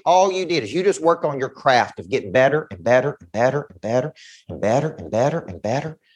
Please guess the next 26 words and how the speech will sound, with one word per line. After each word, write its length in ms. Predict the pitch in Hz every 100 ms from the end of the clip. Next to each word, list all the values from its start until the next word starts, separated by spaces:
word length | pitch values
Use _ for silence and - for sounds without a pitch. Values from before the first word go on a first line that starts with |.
| _ _ _
And 120 | - 104
the 40 |
better 300 | 82 143 160
you 180 | 160 156
get, 240 | 139 165
the 60 | 92
more 200 | 117 160
money 280 | 160 165 151
you 80 |
make, 280 | 151 160 170
and 100 | 90
the 40 | 82
better 240 | 135 165
you 160 | 160 147
get, 240 | 143 165
and 100 | 139
the 60 | 107
more 160 | 160
money 260 | 160 165 160
you 80 | 156
make. 240 | 160 165
That's 160 | 151 -
what 100 | 175
the 60 | 107
artist 300 | 151 254 -
does. 400 | 127 262 -